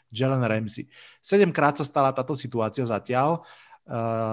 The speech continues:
proti Shermanovi, proti Normanovi, dvakrát proti Petersonovi, dvakrát, e, proti Kyleovi Fullerovi a raz proti Stefanovi Gilmerovi. V týchto zápasoch skončilo to jedna šesť, jedna výhra Packers, šesť prehier Pe-, Packers.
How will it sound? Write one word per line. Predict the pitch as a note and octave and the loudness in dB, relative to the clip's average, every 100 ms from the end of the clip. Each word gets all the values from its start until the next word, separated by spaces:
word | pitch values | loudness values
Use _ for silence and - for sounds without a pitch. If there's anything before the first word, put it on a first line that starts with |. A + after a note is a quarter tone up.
| A2 _ | -8 _
proti | C#3+ C3+ | -2 -2
Shermanovi, | A2 - - F3 F3 D#3 C#3+ | -6 -6 0 0 2 2 2
proti | C3+ C3 C3 | 2 -2 -2
Normanovi, | C3 D#3 E3 D3 C3+ | 0 2 2 2 0
dvakrát | A#2+ B2 B2+ B2+ | 0 -2 -2 -4
proti | B2+ A#2+ A#2+ | -4 -6 -6
Petersonovi, | - D#3+ F3 D3+ D#3+ C3+ A#2+ | -8 -8 -6 -4 -2 0 -2
dvakrát, | G#2+ A2+ C3 C3 - | -2 -4 -4 -6 -4
e, | B2+ | -6
proti | A#2 - A#2+ A#2+ G#2+ - - - _ _ _ | -4 -6 -4 -4 -4 -6 -18 -20 _ _ _
Kyleovi | C#3 C#3 D3 C3 | -2 0 2 0
Fullerovi | A2+ D#3+ D#3+ D3+ C#3 | -2 -2 0 2 2
a | A#2+ | 2
raz | C3 | 0
proti | B2+ D3 B2+ | -2 -6 -6
Stefanovi | B2 C3 D#3+ D3+ C3 | -6 -4 -4 -2 -2
Gilmerovi. | A2 A#2+ B2 B2+ C3+ D3+ F3 - - _ _ | -2 -2 0 2 2 2 -2 -6 -18 _ _
V | _ - | _ -4
týchto | F#3+ F#3+ | -2 2
zápasoch | F3 B2 B2 B2+ C3+ - G3 G3 - _ _ _ _ _ _ _ _ _ | 4 4 4 4 2 2 0 0 -6 _ _ _ _ _ _ _ _ _
skončilo | - D3 D#3 E3+ D#3 | -6 -2 0 0 2
to | |
jedna | B2+ D3 E3 E3+ | 2 2 2 -2
šesť, | - C#3 A#2+ - | 0 0 -2 -6
jedna | - C3 D#3 F3 | -4 -2 0 0
výhra | D3+ D3 | 0 0
Packers, | C#3+ B2+ D3+ C#3+ - | 0 -4 -4 -6 -4
šesť | - D3 - | -2 -2 -2
prehier | C3 B2 A#2 B2+ | -2 -2 0 -2
Pe-, | A#2+ G2+ F#2+ | -2 -6 -8
Packers. | - A2 - - - - | -8 -8 -8 -14 -18 -20